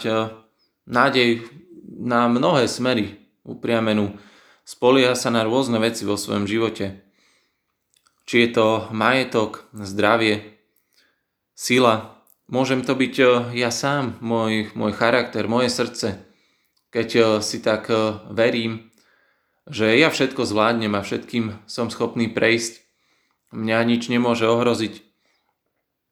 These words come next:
Môže to byť, e, otázka vzdelania, ľudskej múdrosti, že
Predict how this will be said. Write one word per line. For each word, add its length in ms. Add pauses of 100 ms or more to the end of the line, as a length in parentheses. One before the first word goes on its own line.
(360)
Môže 320
to 80
byť, 240
e, 80 (1040)
otázka 800
vzdelania, 800
ľudskej 320
múdrosti, 800 (800)
že 460